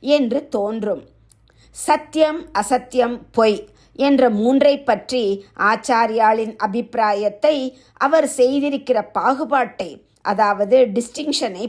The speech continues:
பார்க்கலாம். சத்தியவஸ்து என்றால் அது அவருக்கு ஏகமான ஆத்மா ஒன்றுதான், பிரம்மம் என்றும் அதையே சொல்வது. ஒரே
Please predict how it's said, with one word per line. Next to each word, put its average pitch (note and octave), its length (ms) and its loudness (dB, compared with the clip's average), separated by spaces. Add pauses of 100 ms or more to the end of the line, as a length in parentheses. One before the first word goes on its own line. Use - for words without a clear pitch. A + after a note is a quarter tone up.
பார்க்கலாம். F#3 640 -4 (840)
சத்தியவஸ்து D#4 920 0 (220)
என்றால் G3 540 -2 (280)
அது B3 240 4 (100)
அவருக்கு A#3 480 -2 (160)
ஏகமான A#3 720 -2 (100)
ஆத்மா G#3+ 380 -4 (140)
ஒன்றுதான், G3+ 580 -2 (520)
பிரம்மம் C4+ 640 0
என்றும் C4 460 0 (200)
அதையே A3+ 440 -2 (100)
சொல்வது. F3 540 -6 (760)
ஒரே C4+ 360 -2